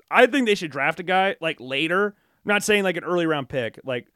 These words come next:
thir-, third or fourth rounder, maybe. Like, I could see them going after Hendon Hooker. I think Hendon Hooker to the Vikings makes sense. Like, in the third round. Who, who knows where Hendon Hooker's draft stock's gonna be after his torn A C L?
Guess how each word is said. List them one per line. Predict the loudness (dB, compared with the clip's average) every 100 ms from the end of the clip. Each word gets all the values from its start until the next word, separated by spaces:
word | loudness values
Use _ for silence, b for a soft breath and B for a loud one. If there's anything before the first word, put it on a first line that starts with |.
| _ _ _ _ _ _ _ -20
thir-, | -6 -6 -6 -16 2
third | 6 6
or |
fourth | 2 -2 -2
rounder, | 0 0 2 2
maybe. | 0 -4 0 0 0 -6 -10 _ _ _ _ _ _ _ _ _ _ 0
Like, | 2 4
I | 0
could | 0
see | -2
them | 0
going | 0 -2
after | -4
Hendon | -8 -10 -10
Hooker. | -10 -12 -12 _ _ _ _ _ _ _ _ _ _ -2
I |
think | -2 0
Hendon | -2 -4
Hooker | -4 -4
to |
the | -4
Vikings | -4 -6 -8
makes | -12 -12
sense. | -12 -14 _ _ _ _ _ _ _ _ _ _ _ _ -2
Like, | 0
in | -2
the |
third | 0 0 0
round. | -2 -2 -6 _ _ _ _
Who, | 0 0
who | 0 0 2
knows | 4 4 4
where | 0
Hendon | 0 -2
Hooker's | -2 -4
draft | -2 -2 0
stock's | -4 -6
gonna | -8
be | -8 -6
after | -6 -10
his | -12
torn | -14
A | -14
C | -12
L? | -14 -16